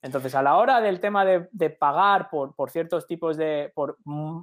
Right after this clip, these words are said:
aumentar nuestro alcance, lo primero que diría es ser un poco imaginativos.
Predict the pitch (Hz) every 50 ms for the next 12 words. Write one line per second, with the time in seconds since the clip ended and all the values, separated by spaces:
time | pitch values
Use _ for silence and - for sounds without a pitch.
0 | - - 165 147 147 151 147 143 135 135 170 170 180 214 226 220 - 165 156 156
1 | 202 208 220 214 - 247 262 269 - - 175 139 139 - 143 160 190 226 240 247
2 | 226 220 214 185 156 147 139 - - _ - - - 151 156 165 170 190 180 202
3 | 220 233 220 226 - 202 156 147 196 240 170 127 127 -